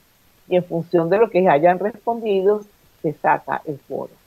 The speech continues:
Es por eso como en una comunidad de tal vez doscientas personas, veinticinco puedan tomar decisiones por ella,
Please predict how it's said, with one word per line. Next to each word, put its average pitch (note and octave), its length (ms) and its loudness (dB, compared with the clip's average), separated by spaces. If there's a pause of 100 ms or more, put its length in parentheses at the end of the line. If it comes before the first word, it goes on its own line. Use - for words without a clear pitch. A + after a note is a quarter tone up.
(320)
Es E3+ 100 -2
por G#3+ 180 4
eso G#3 240 2
como F3+ 340 2
en E3 60 -2
una F3+ 180 2
comunidad E3+ 720 0
de C#3+ 420 -8
tal C#3+ 140 0
vez E3+ 160 0
doscientas D#3+ 580 -4
personas, F3 680 0 (480)
veinticinco F#3 840 -2
puedan D#3 320 0
tomar C3+ 560 -4
decisiones C#3+ 720 -4
por E3 120 4
ella, D3 300 2